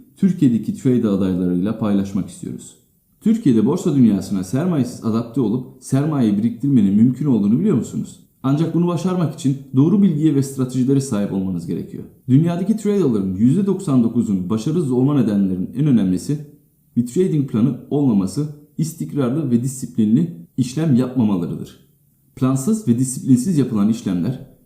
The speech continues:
genellikle hayal kırıklığıyla sonuçlanır.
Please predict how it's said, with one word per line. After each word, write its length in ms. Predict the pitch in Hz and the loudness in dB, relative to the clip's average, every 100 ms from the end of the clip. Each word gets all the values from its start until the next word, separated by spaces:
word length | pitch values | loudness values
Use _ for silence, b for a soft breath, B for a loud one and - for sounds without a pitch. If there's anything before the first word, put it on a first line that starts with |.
| - | -4
genellikle 800 | 156 151 98 - - 135 151 - | 0 2 0 -2 -2 -4 -4 -14
hayal 320 | - 131 151 | -6 -4 -4
kırıklığıyla 540 | 151 123 - 110 98 139 | 0 0 0 -2 0 -2
sonuçlanır. 720 | - 104 - 87 - - - | 0 -2 -2 -6 -8 -12 -20